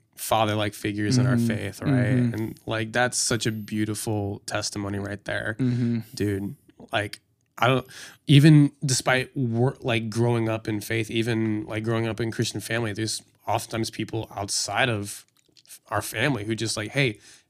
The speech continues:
Speaker 1: that,
Speaker 2: Yeah.
Speaker 1: it clicks now." The
Speaker 2: Yeah.
Speaker 1: way that you're telling it to me now, the way that
Speaker 2: Mm-hmm.
Speaker 1: you're investing into me, it's like,
Speaker 2: Mm-hmm.
Speaker 1: "Dang."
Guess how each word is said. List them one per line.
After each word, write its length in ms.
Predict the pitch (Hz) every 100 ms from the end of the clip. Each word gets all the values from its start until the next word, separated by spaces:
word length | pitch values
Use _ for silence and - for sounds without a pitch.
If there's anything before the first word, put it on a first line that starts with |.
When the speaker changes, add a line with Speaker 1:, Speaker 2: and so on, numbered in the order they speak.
| - - -
Speaker 1:
that, 140 | - 143
Speaker 2:
Yeah. 160 | 131 113
Speaker 1:
it 80 |
clicks 420 | 104 - 151 - -
now." 360 | 101 104 104 127
The 100 | 135
Speaker 2:
Yeah. 80 | 135
Speaker 1:
way 100 | 143
that 180 | 143
you're 100 | 135 113
telling 400 | 127 127 127 117
it 180 | 110 -
to 120 | 117
me 160 | 107
now, 340 | 104 120 104 101 - -
the 140 | 135
way 120 | 123
that 100 | 143
Speaker 2:
Mm-hmm. 80 | 120
Speaker 1:
you're 80 | 117
investing 480 | 107 110 117 - 110
into 220 | 98 104
me, 100 | 104
it's 140 | 101 147
like, 120 | 135
Speaker 2:
Mm-hmm. 280 | 123 127 117
Speaker 1:
"Dang." 380 | 123 120 101